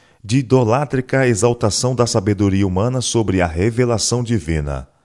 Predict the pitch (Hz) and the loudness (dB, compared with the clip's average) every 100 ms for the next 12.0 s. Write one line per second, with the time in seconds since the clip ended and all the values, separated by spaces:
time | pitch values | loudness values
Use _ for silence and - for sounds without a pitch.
0 | _ _ - - - 123 101 143 165 147 | _ _ -20 -16 -4 0 2 2 2 -2
1 | - 120 117 110 95 - 135 131 107 98 | 0 0 2 0 0 -2 -2 -2 -4 -4
2 | - 98 85 92 107 123 135 127 - _ | -2 0 0 -2 -2 -2 -2 -4 -4 _
3 | - 117 - 110 107 101 - 98 92 110 | -8 -6 0 0 2 -2 0 0 2 0
4 | 156 - 123 98 92 - - 123 92 78 | -2 -2 0 0 0 0 -2 -2 -2 -4
5 | 98 98 92 127 139 120 139 - - _ | -4 -4 -4 -2 -2 0 0 -2 -8 _
6 | _ - 69 73 87 - 85 71 87 104 | _ -12 -10 -6 -6 -4 -4 0 0 0
7 | 92 87 - 92 - 110 110 90 73 101 | 0 -4 -4 -8 -6 -4 -2 -2 -4 -4
8 | 104 98 98 107 90 82 98 92 101 123 | -2 -2 0 -2 -4 -2 -4 0 0 2
9 | 131 120 - - _ _ - - 113 90 | 0 -2 -6 -14 _ _ -8 -4 -2 0
10 | 110 120 - 113 90 104 107 92 69 113 | 0 0 -2 -2 0 -2 0 -2 0 -2
11 | 107 104 - 151 147 123 90 104 135 151 | -2 -4 -2 -4 -2 -2 0 2 2 0